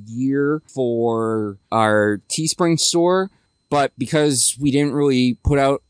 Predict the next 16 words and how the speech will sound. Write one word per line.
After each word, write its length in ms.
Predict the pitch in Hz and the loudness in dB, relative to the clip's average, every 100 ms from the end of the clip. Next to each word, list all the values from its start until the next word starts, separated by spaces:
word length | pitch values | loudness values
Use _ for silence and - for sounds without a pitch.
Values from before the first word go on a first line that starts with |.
| _ | _
many 360 | 113 113 131 127 | -4 0 2 0
podcasts, 960 | - 139 165 - 196 196 208 - - - | -2 0 0 -2 0 0 0 -4 -6 -2
I'm 320 | 131 131 127 | 0 2 2
going 300 | 131 131 131 | 2 2 0
to 540 | - 135 127 123 120 | -2 -2 0 0 -2
come 220 | - 135 | -2 0
up 180 | 131 127 | 0 0
with 240 | 135 117 - | -2 -2 -2
a 360 | 113 110 107 110 | 0 2 2 0
new 200 | 127 143 | 0 0
promotion 580 | 147 139 139 - 139 131 | 0 0 0 -2 -2 -4
for 140 | 131 | -4
the 60 | 113 | -2
month 240 | 117 113 | -2 -4
of 100 | 104 | -6
February. 680 | 127 120 127 123 123 123 | -4 -2 0 2 2 2